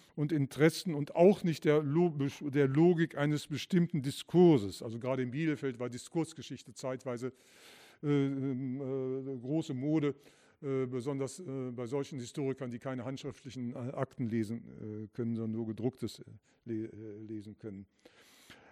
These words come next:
Äh, Entschuldigung, die, diese boshafte Zwischenbemerkung. Eine Domi-, eine Dominanz, äh, der, äh, eine Dominanz der Angst entsteht eher durch den Eindruck der Medien mit ihrem Hang zur Panikmache.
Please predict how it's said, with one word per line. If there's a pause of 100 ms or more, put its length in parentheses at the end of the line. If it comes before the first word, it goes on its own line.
(180)
Äh,
Entschuldigung,
die,
diese
boshafte
Zwischenbemerkung. (540)
Eine
Domi-, (360)
eine
Dominanz, (260)
äh,
der,
äh,
eine
Dominanz
der
Angst
entsteht
eher
durch
den
Eindruck
der
Medien (300)
mit
ihrem
Hang (160)
zur (120)
Panikmache.